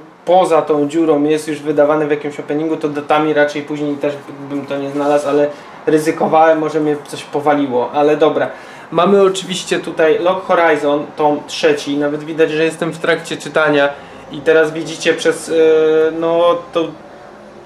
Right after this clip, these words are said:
ten opening był chyba bodajże września lub października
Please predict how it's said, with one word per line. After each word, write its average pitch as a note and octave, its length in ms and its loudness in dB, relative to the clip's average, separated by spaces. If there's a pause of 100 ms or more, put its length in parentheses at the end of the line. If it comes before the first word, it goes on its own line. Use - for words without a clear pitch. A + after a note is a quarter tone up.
(220)
ten F3 160 2
opening E3 480 0
był D#3 180 -4
chyba D#3 240 -2
bodajże D3 420 -2
września C#3+ 640 -2
lub C#3+ 140 -2
października C#3+ 760 -4